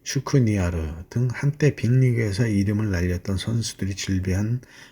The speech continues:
페네르바체의 전력은 아직 살아있네라는 느낌이 들었던 일 차전이었습니다. 그러나 삼 점 차의 여유를 가지고 원정을 떠나는 페네르바체로서는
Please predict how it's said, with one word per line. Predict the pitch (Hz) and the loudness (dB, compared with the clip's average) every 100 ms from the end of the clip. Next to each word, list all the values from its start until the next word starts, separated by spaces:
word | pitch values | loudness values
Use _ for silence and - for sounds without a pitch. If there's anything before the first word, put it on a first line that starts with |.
| _ | _
페네르바체의 | - 135 123 101 90 - 101 92 | 0 2 2 0 -4 -2 0 0
전력은 | - 92 95 87 85 127 104 - _ - - _ | 0 2 2 0 0 0 0 -8 _ -20 -20 _
아직 | - 92 120 | -10 -2 -2
살아있네라는 | - - 117 120 110 101 110 104 92 90 90 117 127 | -2 -4 -2 0 0 -2 -2 -2 -2 -2 0 -2 -2
느낌이 | 98 90 - 101 113 | -4 -6 -4 -2 0
들었던 | 98 82 _ 113 | -2 -6 _ -2
일 | 123 90 | 0 -2
차전이었습니다. | - 87 - 82 78 - 82 80 87 - _ _ _ - - - _ | -6 -10 -6 -4 -4 -6 -8 -8 -8 -14 _ _ _ -20 -20 -20 _
그러나 | - 120 147 | -2 4 4
삼 | 160 - 156 | 4 2 4
점 | 151 139 | 4 2
차의 | - 135 120 | 0 0 2
여유를 | 92 87 98 104 | 0 0 0 -2
가지고 | 101 90 90 101 | -4 -4 0 0
원정을 | 90 95 92 92 92 | 2 -2 -2 -2 -4
떠나는 | - 95 92 123 107 78 - - - _ | -2 -2 0 2 0 -4 -12 -20 -20 _
페네르바체로서는 | - 135 123 101 80 - 92 85 90 95 131 101 | 0 2 2 0 -4 -6 -4 -4 -4 0 0 0